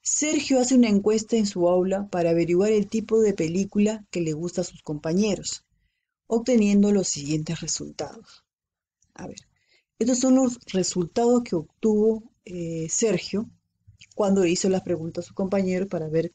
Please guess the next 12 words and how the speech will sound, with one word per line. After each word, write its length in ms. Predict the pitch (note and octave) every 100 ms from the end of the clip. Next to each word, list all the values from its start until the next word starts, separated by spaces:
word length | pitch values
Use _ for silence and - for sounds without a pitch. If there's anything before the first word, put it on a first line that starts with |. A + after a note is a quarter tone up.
| _
qué 120 | G#3
tipo 320 | - B3 A#3+
de 120 | G#3+
película 420 | - D#3 D#3+ E3+ E3
les 160 | F3+
gusta. 360 | F#3 C4 C4 - _ _ _ _ _ _ _ _ _ _ _ - _ _ _ _ _ _
Y 100 | A#3+
les 200 | A#3+ G#3
gusta, 360 | G#3 G3+ G3+
a 60 | E3
ver, 180 | E3 D3+
entre 280 | E3+ D3+